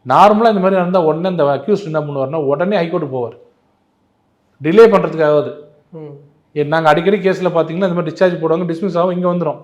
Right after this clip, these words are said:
Speaker 1: ஹைகோர்ட் வந்து ரெண்டு வருஷம் ஆகும், பெண்டிங் இருக்கும், ரெண்டு வருஷம் அங்க நடக்காது.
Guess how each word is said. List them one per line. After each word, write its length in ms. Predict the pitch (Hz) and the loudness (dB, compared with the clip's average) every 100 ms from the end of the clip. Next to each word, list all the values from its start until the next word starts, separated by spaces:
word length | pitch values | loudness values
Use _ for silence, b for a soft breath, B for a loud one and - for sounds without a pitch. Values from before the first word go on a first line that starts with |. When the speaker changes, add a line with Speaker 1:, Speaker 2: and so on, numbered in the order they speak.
| b b b b - | b b b b 2
Speaker 1:
ஹைகோர்ட் 340 | 220 247 262 | 2 4 2
வந்து 180 | 220 220 | 2 2
ரெண்டு 200 | 208 202 | 2 4
வருஷம் 240 | 208 202 | 4 2
ஆகும், 280 | 185 139 139 | -2 -2 -6
பெண்டிங் 260 | 185 202 202 | -2 0 0
இருக்கும், 300 | 170 147 147 - _ - | -2 -6 -12 -16 _ -8
ரெண்டு 140 | 202 | 2
வருஷம் 240 | 214 214 240 | 4 4 2
அங்க 120 | 180 | 0
நடக்காது. 520 | 185 180 127 - - | 2 0 -4 -8 -20